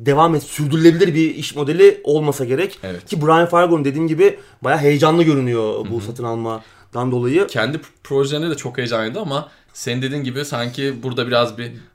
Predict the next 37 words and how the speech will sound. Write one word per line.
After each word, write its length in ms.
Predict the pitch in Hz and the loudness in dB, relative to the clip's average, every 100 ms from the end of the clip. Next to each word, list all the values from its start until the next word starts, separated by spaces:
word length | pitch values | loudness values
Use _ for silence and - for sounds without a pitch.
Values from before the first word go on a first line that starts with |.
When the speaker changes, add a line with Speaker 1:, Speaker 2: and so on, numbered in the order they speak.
| 107 | -6
Speaker 2:
rahatlama 520 | 110 113 - 110 107 | -4 -4 -4 -2 0
var 160 | 104 | 0
gibi 160 | 101 120 | -2 2
Speaker 1:
Var, 180 | 147 135 | 4 4
Speaker 2:
artık. 320 | 127 113 - | 2 -4 -6
Speaker 1:
var, 60 | 117 | -8
evet. 240 | 107 - _ _ - | -10 -12 _ _ -12
Çünkü 240 | 170 165 | -8 -2
onlar 460 | 156 156 160 160 135 | 2 2 4 4 2
da 160 | 123 | 0
Obsidian 420 | - 127 - 131 127 | 0 -4 -4 -6 -6
gibi 200 | 139 127 | -6 -6
bir 300 | 131 135 - | -6 -8 -14
t-, 140 | - | -20
finansal 760 | 127 - 139 135 131 135 131 127 _ _ _ _ _ - - _ _ _ _ _ _ _ - | -20 -14 -8 -6 -4 -4 -4 -6 _ _ _ _ _ -20 -20 _ _ _ _ _ _ _ -20
sıkıntıların 540 | - - 135 127 156 190 | -18 -6 -4 -2 -2 -4
içindeler. 360 | 156 170 156 | 0 2 4
Yani 180 | 123 120 | 2 0
Bard's 280 | 135 143 - | 0 0 2
Tale 260 | 151 143 | 2 4
dört 220 | 147 170 - | 4 4 2
çok 320 | - 185 135 | 2 2 0
başarılı 280 | 143 160 214 | -2 2 4
olamadı. 300 | 180 147 120 | 4 2 -2
Speaker 2:
Hı 40 | |
hı. 100 | 104 113 - | -6 -12 -12
Speaker 1:
Yani 160 | 120 123 | -10 -10
Kickstarter 540 | - 147 - 147 160 | -10 -6 0 0 0
projesi 320 | - 143 147 | -4 -4 -6
çok 180 | - 156 | -8 -8
iyiydi 220 | 143 123 | -6 0
ama 240 | 190 170 135 | 0 0 -2
oyun 280 | - 139 170 | -4 -4 -4
Speaker 2:
Evet. 80 | 180 | -6
Speaker 1:
çıktıktan 360 | 180 - 185 | -10 -2 -2
sonra 480 | 180 156 156 202 - - _ _ _ | 0 -2 2 0 0 -12 _ _ _
çok 140 | - | -16